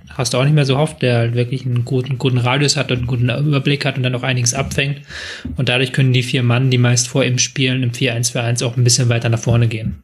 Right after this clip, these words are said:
Das ist schon gar nicht so schlecht. Ähm, die können auch ein bisschen was mit, müssen auch ein bisschen was mit dem Ball anzufangen, die Spieler. Aber es stimmt schon, die, die Qualität ist halt nicht hoch genug, um dann wirklich in dieser Gruppe auch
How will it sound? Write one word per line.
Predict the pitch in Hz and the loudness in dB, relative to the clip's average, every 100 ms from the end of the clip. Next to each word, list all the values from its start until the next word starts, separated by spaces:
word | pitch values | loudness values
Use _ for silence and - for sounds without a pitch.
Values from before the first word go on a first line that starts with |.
| - | -6
Das | 117 | -4
ist | 147 | 0
schon | 123 135 123 123 | 0 0 0 2
gar | 120 120 | 2 2
nicht | 127 117 | 2 0
so | - 127 135 | 0 2 2
schlecht. | - 117 117 - - - - - - - - | 0 -2 -6 -10 -16 -16 -12 -8 -8 -10 -8
Ähm, | 131 123 120 123 123 | -4 0 0 0 -2
die | 120 | 0
können | 120 135 127 | 2 2 2
auch | 120 | 2
ein | 120 | 2
bisschen | 123 123 | 2 2
was | 120 | 2
mit, | 127 117 - | 2 0 2
müssen | 123 120 135 | 2 4 4
auch | 120 | 4
ein | 120 | 4
bisschen | 117 123 | 2 0
was | 123 | 2
mit | |
dem | 117 | 2
Ball | 120 | 2
anzufangen, | 120 117 120 113 | 2 0 0 0
die | 107 | 0
Spieler. | - 120 110 113 _ - - | -2 -4 -4 -10 _ -16 -6
Aber | 113 | -2
es | 107 | 0
stimmt | 127 123 | 2 2
schon, | 131 120 | 2 2
die, | 113 113 | 4 2
die | 113 120 | 0 -4
Qualität | 131 117 120 123 | 0 0 2 0
ist | 123 120 | 0 0
halt | 113 | 0
nicht | 113 113 - | 2 0 2
hoch | 123 120 | 2 2
genug, | 120 117 117 | 2 2 2
um | 117 | 0
dann | 113 107 | -2 0
wirklich | 113 113 113 110 | -2 0 -2 0
in | 123 113 | 0 2
dieser | 113 113 113 - - - - - | 2 2 -2 -10 -20 -20 -20 -12
Gruppe | - 120 123 | -2 0 2
auch | 117 117 110 - | 2 2 0 -8